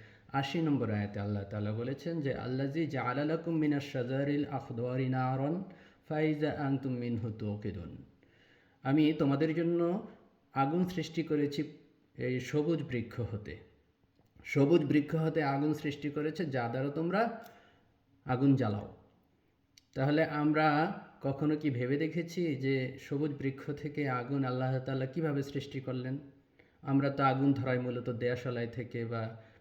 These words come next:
পেট্রোল ম্যাচ থেকে অথবা যে কোনো অন্যান্য উৎস থেকে। তাহলে এই উৎসটা হয়তো মানুষের তৈরি, কিন্তু মেইন বিষয়টা হচ্ছে আগুনটা কোত্থেকে এসেছে,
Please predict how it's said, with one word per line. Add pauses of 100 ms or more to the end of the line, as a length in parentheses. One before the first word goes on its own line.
পেট্রোল
ম্যাচ (100)
থেকে (320)
অথবা
যে
কোনো
অন্যান্য (160)
উৎস (100)
থেকে। (580)
তাহলে
এই
উৎসটা
হয়তো
মানুষের
তৈরি,
কিন্তু
মেইন (240)
বিষয়টা
হচ্ছে
আগুনটা
কোত্থেকে
এসেছে,